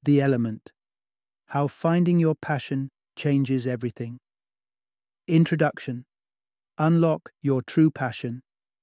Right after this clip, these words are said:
Discover your element. In a world where the term love is sprinkled liberally over everything, from our favorite foods to our preferred pop icons, it's easy to lose sight of its profound significance.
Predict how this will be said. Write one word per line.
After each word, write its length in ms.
Discover 560
your 260
element. 520
In 140
a 60
world 420
where 160
the 80
term 400
love 380
is 140
sprinkled 500
liberally 520
over 260
everything, 540
from 180
our 100
favorite 440
foods 580
to 120
our 80
preferred 520
pop 280
icons, 680
it's 280
easy 380
to 120
lose 220
sight 400
of 100
its 120
profound 560
significance. 760